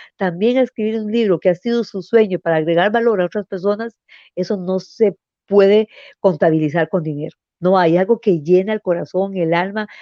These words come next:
te da plenitud. Entonces, cuando una persona me pide una foto, cuando una persona me pide,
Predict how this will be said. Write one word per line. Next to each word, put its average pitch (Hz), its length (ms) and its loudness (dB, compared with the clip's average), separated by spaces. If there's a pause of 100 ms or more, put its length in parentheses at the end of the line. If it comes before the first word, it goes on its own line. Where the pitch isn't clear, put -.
(140)
te 180 100 2
da 165 200 2
plenitud. 170 600 -4 (300)
Entonces, 208 300 -4
cuando 185 300 0
una 240 140 -2
persona 220 300 -4
me 208 120 -2
pide 208 160 -2
una 202 140 -2
foto, 151 380 -6
cuando 175 200 -2
una 208 60 -6
persona 208 320 -4
me 185 120 -6
pide, 196 340 -2